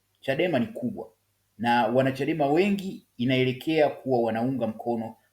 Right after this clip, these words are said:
msimamo wa chama hicho kuhusu no reform, no election, kwa sababu katika mazingira ya kawaida tu ni kupoteza muda kwa chama hiki kuendelea kushiriki chaguzi ambazo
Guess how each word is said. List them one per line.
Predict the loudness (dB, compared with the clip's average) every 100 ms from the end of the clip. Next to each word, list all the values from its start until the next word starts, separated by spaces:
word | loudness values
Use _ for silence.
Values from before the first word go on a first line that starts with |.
| -20
msimamo | -10 -2 0 0 -4
wa | -8
chama | -10 -10
hicho | -10 -14
kuhusu | -20 -14 -12
no | -12
reform, | -12 -8 -6
no | -6
election, | -8 -12 -20
kwa | -12
sababu | -8
katika | -8 -6 -6
mazingira | -6 -2 -2
ya |
kawaida | 0 0 -2
tu | -2 -10 _ _ -6
ni | -4
kupoteza | 0 0 2 4 4
muda | 4 0 0
kwa | -2
chama | -2 -2
hiki | -4
kuendelea | -6 -6 -6
kushiriki | -6 -12 -14
chaguzi | -14 -10 -8 -6
ambazo | -4 -4 -6